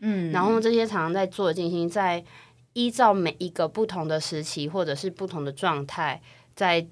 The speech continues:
Speaker 2: 在做这个静心，可能都做一样的。
Speaker 1: 嗯。
Speaker 2: 可能我这礼拜都做kundalini，
Speaker 1: 嗯。
Speaker 2: 可是我在每一天的发生都会有所不同。
Speaker 1: 哦，所以你的意思是说，比如说，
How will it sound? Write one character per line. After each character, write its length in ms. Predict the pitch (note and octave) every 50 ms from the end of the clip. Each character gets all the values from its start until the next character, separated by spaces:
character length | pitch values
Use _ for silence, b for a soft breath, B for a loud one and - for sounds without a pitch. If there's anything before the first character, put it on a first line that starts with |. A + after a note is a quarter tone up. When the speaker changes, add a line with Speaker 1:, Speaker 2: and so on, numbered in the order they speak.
| - _
Speaker 2:
在 320 | - - - F#3+ F3+ E3+
做 260 | E3+ E3+ - F#3 E3+
这 140 | D#3+ - E3+
个 80 | D#3+ D3+
静 180 | C#3+ E3+ D#3+
心， 140 | D3+ D#3 D#3
可 140 | - E3+ D#3+
能 160 | D#3 D#3+ E3+
都 120 | E3+ G#3+
做 220 | G#3 G3+ A3 G3 F3
一 120 | D3+ D3
样 220 | D3+ E3+ D#3+ D3 C#3+
的。 180 | - - - - - _ _ _
Speaker 1:
嗯。 140 | G3 F#3 E3+ F3
Speaker 2:
可 60 | F3
能 200 | F3 F3 F3 E3+
我 80 | E3+ E3+
这 160 | E3+ - A3
礼 80 | F#3+ D#3
拜 140 | D#3 F3
都 100 | E3+ E3+
做 140 | E3+ F3 E3+
kundalini， 640 | E3 - C#3+ B2+ B2 B2+ C3 C3+ C3+ C3+ C3 - -
Speaker 1:
嗯。 20 |
Speaker 2:
可 140 | - F3 F3
是 280 | F3 F3 F#3+ G3 D3+ C#3 D3+ F#3+ F#3 B
我 100 | - E3
在 160 | D#3+ G3 G3
每 140 | G3 F3+ D3+
一 140 | - - F3
天 220 | E3+ - F3+ D#3+
的 100 | D#3+ D3
发 180 | - - D3+ D3
生 180 | D3 D#3 D3
都 160 | C#3+ C#3+ C#3
会 400 | C#3 C#3+ D3+ C#3+ C#3 C3 C3 D#3+ - b b b b b
有 220 | _ E3 D#3 D3 D3
所 260 | C#3+ - E3+ D3+ C3
不 240 | - - D#3+ D#3 C#3+
同。 260 | C#3+ - - - - - - _ b b b b b b b b b b _
Speaker 1:
哦， 120 | - G3
所 160 | F#3+ - A3+ A3
以 40 |
你 60 | G#3 F3
的 60 | D#3+
意 80 | F3
思 140 | F#3 - F#3+
是 60 | F3+
说， 140 | E3+ - F#3+ F#3
比 180 | F#3 - G3
如 120 | F3 D#3+ E3+
说， 320 | F3 - F#3+ F#3+ F#3+ F#3+